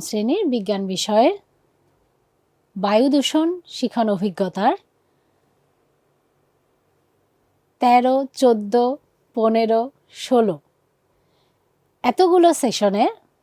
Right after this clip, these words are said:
পর্ব ওয়ানে স্বাগতম জানাচ্ছি আমি শায়লা পারভিন। এই পুরো সেশনটাকে কয়েকটা ভাগে ভাগ করে আসলে নিতে হবে।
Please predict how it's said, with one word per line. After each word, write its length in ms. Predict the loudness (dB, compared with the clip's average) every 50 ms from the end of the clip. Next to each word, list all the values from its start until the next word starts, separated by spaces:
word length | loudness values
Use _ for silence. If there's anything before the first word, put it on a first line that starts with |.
| _ _ _ _ 4
পর্ব 260 | 4 4 4 2 0 -2 -2 0
ওয়ানে 360 | -2 -2 -4 -4 -4 -4 -4 -6 -6 _ _ _ -6 -6 -4 -4
স্বাগতম 420 | -6 -4 -4 -4 -4 -2 -4 -4 -2 -2
জানাচ্ছি 420 | -2 -2 -2 -4 -6 -6 -4 -2 -2 -2 -4 _ _ _ _ _ _ _ _ _ -6
আমি 120 | -4 -4 -4 -4
শায়লা 280 | -6 -6 -6 -6 -8 -6 -6
পারভিন। 300 | -6 -4 -2 -2 -2 -4 -4 -10 _ _ _ _ _ _ _ _ _ _ _ _ _ _ _ _ _
এই 120 | -4 -4 -4 -2 _
পুরো 220 | 0 2 4 4 2 2 0 0
সেশনটাকে 680 | -2 -2 0 0 -2 -2 0 0 -2 -2 0 0 0 0 0 -2 -6 -12 _ _ _ _ _ _ _ -2
কয়েকটা 340 | 0 0 0 0 -2 -4 -4 -4
ভাগে 200 | -4 -4 -4 -6 -6 -6 -8
ভাগ 160 | -8 -8 -10 -6 -2
করে 180 | 0 2 2 4 2 2 0
আসলে 320 | -2 -4 -4 -2 -2 -2 -2 -4 -8 _ _ _ _ _ _ _ _ _ _ _ _
নিতে 240 | -4 -2 0 2 0 0 0
হবে। 240 | -2 -2 0 0